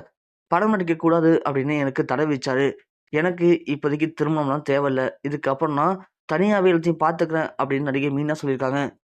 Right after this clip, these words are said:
ஆனா கொஞ்ச மாதங்களாவே அவங்க குடும்பத்தினருக்கும் நடிகை மீனாவுக்கும்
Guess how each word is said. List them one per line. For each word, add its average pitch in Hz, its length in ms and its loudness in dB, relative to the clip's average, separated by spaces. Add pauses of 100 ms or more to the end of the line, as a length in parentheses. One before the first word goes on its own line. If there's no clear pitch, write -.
ஆனா 202 260 2 (140)
கொஞ்ச 190 360 2
மாதங்களாவே 185 580 2 (140)
அவங்க 151 280 0
குடும்பத்தினருக்கும் 156 760 0
நடிகை 139 220 0
மீனாவுக்கும் 143 460 0